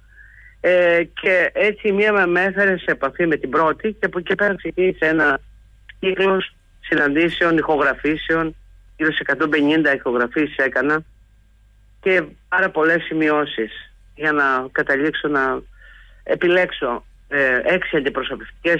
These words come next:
ιστορίες για κάθε μορφή κακοποίησης και να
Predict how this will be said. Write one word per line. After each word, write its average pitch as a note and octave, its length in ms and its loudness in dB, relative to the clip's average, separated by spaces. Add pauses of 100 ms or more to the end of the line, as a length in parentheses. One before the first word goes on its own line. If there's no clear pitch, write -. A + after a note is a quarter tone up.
(100)
ιστορίες D3 600 0 (480)
για E3 100 0
κάθε F#3+ 320 0
μορφή C3+ 380 0
κακοποίησης D3+ 920 -2 (440)
και - 140 0
να F3+ 280 4